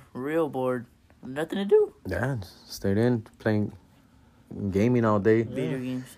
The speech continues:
Speaker 2: But it is what it is, dog. We're, we're putting that behind us, and, uh, hopefully everybody else who's getting it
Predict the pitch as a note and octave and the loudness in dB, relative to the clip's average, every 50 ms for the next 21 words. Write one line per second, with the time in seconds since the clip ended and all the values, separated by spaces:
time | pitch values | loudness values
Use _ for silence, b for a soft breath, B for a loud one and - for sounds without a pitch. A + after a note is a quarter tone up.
0 | - - - _ _ _ _ - G#2 G2+ G#2 A2 A#2+ C3+ D3 C#3+ D3 D#3 D3+ D3 | -20 -20 -20 _ _ _ _ 2 4 6 8 8 8 8 8 8 6 6 8 8
1 | D#3 F3 F#3 E3 B2+ D#3 D#3 D#3+ D#3 D#3 D3+ C#3+ B2+ C3+ C3+ A2 - D3 D3+ D3 | 8 8 8 10 10 10 10 10 10 10 8 8 8 6 4 6 6 6 8 8
2 | D3 D3 C#3+ C3+ C3 A#2+ C3 C#3+ D#3 D#3+ D#3+ D#3+ D#3+ D#3+ D#3+ D3+ - - C3+ A#2+ | 8 8 8 8 6 6 6 6 6 8 8 10 10 10 10 6 4 4 4 4
3 | A#2+ A#2+ A#2 A2 A#2 A2+ A#2 A2+ A2+ A2 A2+ A2 A2 A2 A2 G#2+ G#2 A#2 A#2 G2+ | 4 4 4 6 6 6 6 8 8 6 6 6 6 6 4 4 4 2 2 4
4 | - B2 B2 A#2+ A#2+ A2+ A#2+ A#2 A#2 A#2 A#2+ A#2+ A2 B2 G#2+ G2+ A#2+ A#2+ B2 B2 | 6 8 8 8 8 8 8 8 10 10 8 8 6 2 2 4 6 6 6 6
5 | B2+ B2 B2 - | 6 6 4 4